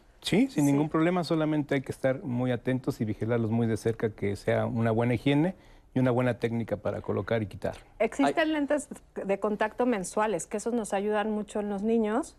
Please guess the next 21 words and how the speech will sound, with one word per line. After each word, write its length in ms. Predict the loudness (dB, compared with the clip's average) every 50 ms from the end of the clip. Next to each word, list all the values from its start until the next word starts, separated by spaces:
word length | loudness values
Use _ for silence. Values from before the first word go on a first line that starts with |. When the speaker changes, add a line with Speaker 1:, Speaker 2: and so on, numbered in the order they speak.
| _ _ _ -20 -20 _ _ -2
Speaker 2:
que 160 | 0 0 0
se 160 | 0 -2 -4
ponen 500 | -2 -2 -2 0 0 0 0 0 -2 -4 -4
ahora 440 | -4 -2 0 0 0 2 2 2 2
y 140 | 2 0 0
te 200 | -2 -4 -4 -2
lo, 180 | -2 -2 -4 -4
o 80 | -6 -4
sea, 140 | -4 -4 -4
se 100 | -4 -8
quedan 320 | -2 0 2 2 2 0 0
un 140 | -2 -2 -2
mes. 240 | -2 -4 -6 -8
Entonces, 360 | -10 -8 -8 -8 -6 -6 -6 -4
esos 240 | -6 -4 -6 -6 -4
son 140 | -4 -4 -4
los, 320 | -6 -8 -8 -16 -20 -14 -10
los 200 | -8 -8 -8 -8
que 180 | -10 -8 -8
nos 220 | -8 -8 -10 -8 -8
ayudan. 300 | -8 -8 -8 -8 -10 -12